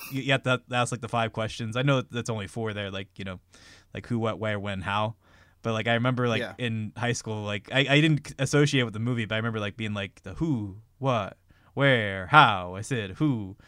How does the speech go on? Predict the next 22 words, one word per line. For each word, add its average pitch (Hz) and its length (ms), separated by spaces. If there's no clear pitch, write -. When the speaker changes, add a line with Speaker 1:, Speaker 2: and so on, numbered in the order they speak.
Speaker 1:
what?" 120 460
And 135 120
I, 139 60
I 143 260
couldn't 156 180
Speaker 2:
<laughs> - 0
Speaker 1:
associate 135 500
with 117 160
being 117 220
this 107 160
movie, 113 300
but 110 260
in 123 100
retrospect, 131 600
rewatching 120 340
the 110 100
film, 110 320
like, 104 160
oh, 170 200
that, 147 160
I 147 120
just, 147 260